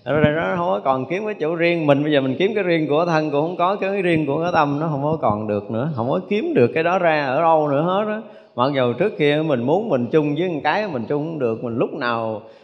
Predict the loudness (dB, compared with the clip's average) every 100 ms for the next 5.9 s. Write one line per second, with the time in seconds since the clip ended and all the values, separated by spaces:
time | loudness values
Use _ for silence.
0 | -10 -6 -4 -4 -2 0 0 -2 -2 -4
1 | -4 -4 -2 -2 -2 -4 -4 -6 -4 -4
2 | -4 -4 -4 -4 -2 -2 -2 -2 -4 -4
3 | -6 -4 -2 0 0 2 0 0 0 0
4 | 0 -4 -2 0 0 -2 -2 -2 -2 -4
5 | -2 0 0 2 2 2 0 -2